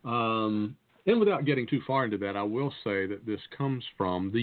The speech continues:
European Union. Uh, it's not from within the United States. And some countries have different views on capitalism. So,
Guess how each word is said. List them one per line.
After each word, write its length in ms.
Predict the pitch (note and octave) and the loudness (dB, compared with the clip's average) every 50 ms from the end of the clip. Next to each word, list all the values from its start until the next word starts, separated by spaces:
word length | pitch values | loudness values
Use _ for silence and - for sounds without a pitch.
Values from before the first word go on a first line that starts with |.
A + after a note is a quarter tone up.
| A#2 G#2+ G2+ | -2 -4 -2
European 580 | G#2+ A2 G#2 G2 F#2+ - - F#2+ E2+ E2+ F#2 A#2 | 2 4 4 4 4 2 -2 -2 -2 0 4 4
Union. 380 | F#3+ A#3+ G3 A2+ - - - - _ _ _ _ _ _ _ _ _ _ _ _ _ _ | 6 6 6 4 2 -2 -10 -20 _ _ _ _ _ _ _ _ _ _ _ _ _ _
Uh, 400 | G#2+ G2 G2 F#2+ F#2 F#2 F#2 - - - - - | -4 -2 -2 0 0 -2 -2 -4 -8 -12 -8 -4
it's 300 | A2+ A2+ A2 A#2 A#2+ - - | -4 -4 -2 -4 -6 -4 -2
not 200 | A#2 G#2 F#2+ - - - | 0 0 -2 -2 -2 0
from 260 | - A2+ G#2 G#2+ A2 A2+ C#3+ | 2 4 4 2 0 0 -2
within 300 | A2 G2+ - A2 G2 G2 | -2 0 2 2 4 4
the 40 | G2 | 4
United 360 | G2 F#2+ F#2 F2+ F2+ F#2 F#2+ | 4 4 2 2 0 0 -2
States. 300 | - - F2+ D#2+ E2 - - | -2 -2 -2 -2 -4 -2 -4
And 100 | G#2 G2 - | -4 0 2
some 140 | D3+ D3 C#3+ | 4 2 4
countries 400 | - - B2 - - A2 A2 G#2+ - | 4 2 0 4 4 4 4 4 4
have 180 | G#2 G2 F#2+ | 0 0 2
different 340 | F#2+ G2 - - G#2+ G#2+ G#2+ | 0 -2 -2 -2 -6 -6 -2
views 260 | G2 F#2+ F#2 F#2+ F#2+ - | 0 2 2 2 2 0
on 100 | F#2+ G2+ | -4 -4
capitalism. 720 | - - G#2+ A2 - - - D#2+ D2+ D#2 D#2 D2+ D#2 D2 - - - | -2 0 -2 0 0 -2 -4 -2 -2 -2 -4 -6 -8 -12 -10 -8 -2
So, 260 | - F#2+ F#2 F#2 - | 0 2 2 2 0